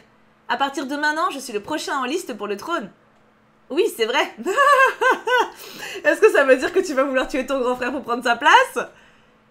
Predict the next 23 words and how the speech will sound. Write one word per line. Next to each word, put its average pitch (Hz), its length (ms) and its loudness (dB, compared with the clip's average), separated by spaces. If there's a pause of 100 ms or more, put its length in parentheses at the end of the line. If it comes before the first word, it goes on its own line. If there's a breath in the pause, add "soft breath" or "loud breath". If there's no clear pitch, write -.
(280)
Jusqu'à 240 320 -6
hier, 285 260 -2
mon 240 120 -10
frère 240 200 -4
et 240 60 -2
moi 277 160 -4
étions 262 220 -10
sur 226 140 -12
le 185 80 -8
même 214 180 -8
terrain. 240 340 -6 (720)
Lampounette, 269 600 -6
dis-moi 269 300 -4
honnêtement, 214 500 -10 (560)
est-ce 254 160 -4
qu'aujourd'hui 302 380 -4
je 269 100 -8
suis 269 160 -10
aussi 269 200 -10
bon 254 180 -12
que 254 80 -18
mon 247 120 -12
frère ? 262 300 -10